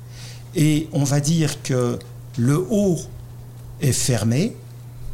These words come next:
à ce qui est en haut. À droite, il y a aussi, euh, une, euh, une barre, euh, une barre qui dit,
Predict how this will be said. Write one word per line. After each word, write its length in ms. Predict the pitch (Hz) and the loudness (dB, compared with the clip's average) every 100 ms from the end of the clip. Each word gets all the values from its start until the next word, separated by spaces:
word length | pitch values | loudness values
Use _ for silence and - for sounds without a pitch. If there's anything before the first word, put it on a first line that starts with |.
| - - - - - - - - - - - - | -10 -12 -16 -16 -18 -18 -16 -16 -16 -16 -16 -2
à 100 | 190 | 0
ce 100 | - | 2
qui 100 | 170 | 2
est 120 | 151 | 2
en 100 | 123 | 2
haut. 160 | 120 - - - - - - - - - - - - - - - | 0 -4 -12 -18 -16 -16 -16 -16 -16 -16 -16 -18 -18 -16 -14 -2
À 140 | 135 | 0
droite, 680 | 123 113 180 214 - - - - - - - - - - - - - 180 | 0 2 0 0 -4 -4 -6 -14 -18 -18 -18 -16 -16 -16 -16 -18 -10 -2
il 60 | |
y 80 | 113 | 2
a 80 | 117 | 4
aussi, 540 | 123 120 - 131 117 - - - - - - - | 2 2 2 0 -2 -6 -18 -18 -18 -18 -16 -4
euh, 280 | 117 117 110 - - | 0 2 0 -4 -2
une, 300 | 117 113 110 | 2 4 6
euh, 460 | 107 101 101 98 104 - | 4 4 4 2 0 0
une 180 | 101 98 | 2 2
barre, 460 | 120 123 107 92 | 4 4 2 2
euh, 300 | 98 95 95 - | 0 2 0 0
une 180 | 101 | 0
barre 380 | 92 110 175 233 - - - - - - - - - - | 0 0 0 -2 -8 -16 -18 -16 -14 -14 -12 -14 -12 -4
qui 340 | - 135 147 - | 2 4 2 0
dit, 380 | 113 170 160 | 2 4 4